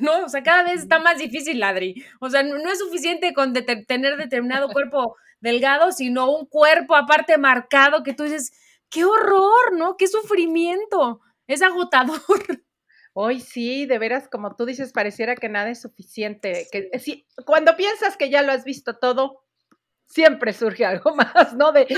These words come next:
Speaker 2: pero ahora sabías que puedes tener la uña volteada de tres colores y que si, o sea, <laughs> siempre va a haber algo más. Y por eso nos encanta repetir hoy postre con alguien que además, bueno, yo personalmente quiero muchísimo porque es mi prima,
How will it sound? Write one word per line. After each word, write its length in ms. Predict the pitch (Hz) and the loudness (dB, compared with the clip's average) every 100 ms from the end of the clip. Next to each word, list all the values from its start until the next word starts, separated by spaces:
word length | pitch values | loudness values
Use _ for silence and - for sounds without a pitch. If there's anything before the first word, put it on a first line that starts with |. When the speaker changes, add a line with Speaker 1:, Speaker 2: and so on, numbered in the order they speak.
| 381 - | -4 6
Speaker 2:
pero 200 | 302 302 | 8 10
ahora 220 | 285 339 523 508 | 10 10 8 6
sabías 360 | 349 302 427 - | 4 4 -2 0
que 100 | 453 | 2
puedes 320 | 330 330 466 | 4 6 6
tener 300 | 440 285 311 | 6 6 6
la 200 | 370 370 | 6 4
uña 300 | 294 311 370 403 | 4 4 2 2
volteada 640 | 262 240 285 277 311 381 | 2 2 4 6 6 4
de 100 | 392 | 0
tres 300 | 226 277 294 | 0 0 0
colores 580 | - 381 294 277 302 370 | -2 0 4 6 4 2
y 80 | - | 0
que 120 | 247 | -2
si, 140 | 247 - | -2 -4
o 80 | 247 | -4
sea, 300 | - 220 - - | 0 -2 -2 -6
<laughs> 160 | - | -6
siempre 540 | - 294 285 - 262 254 | 0 0 0 -2 0 0
va 60 | 247 | 0
a 20 | |
haber 160 | 247 254 - | -2 -2 -2
algo 260 | 240 233 | -2 -2
más. 300 | 196 185 262 - 294 330 349 339 - | -4 -6 -6 -10 -14 -12 -12 -16 -6
Y 300 | 285 294 - | -4 -4 -4
por 200 | - 320 | 0 2
eso 180 | 403 466 | 2 -2
nos 140 | 440 - | -4 -2
encanta 400 | 240 262 269 330 | 0 0 0 0
repetir 580 | 277 254 208 - 277 302 _ _ | -2 -4 -8 -6 -6 -8 _ _
hoy 360 | - 233 247 254 | -4 0 -2 -4
postre 540 | 208 208 - 226 233 | -6 -6 -6 -6 -6
con 160 | 240 226 | -4 -4
alguien 220 | 240 262 | -4 -4
que 60 | 226 | -6
además, 320 | 196 190 202 | -6 -6 -8
bueno, 180 | 202 190 | -8 -6
yo 160 | 170 180 | -6 -6
personalmente 1080 | 202 208 190 190 190 190 - 208 202 208 | -8 -6 -8 -8 -10 -12 -8 -8 -6 -8
quiero 180 | - 170 | -6 -6
muchísimo 580 | 208 226 330 - 254 240 | -8 -4 -4 -2 -4 -6
porque 200 | 220 - | -8 -14
es 60 | 160 | -14
mi 100 | 180 | -14
prima, 460 | 269 311 180 202 | -10 -8 -8 -12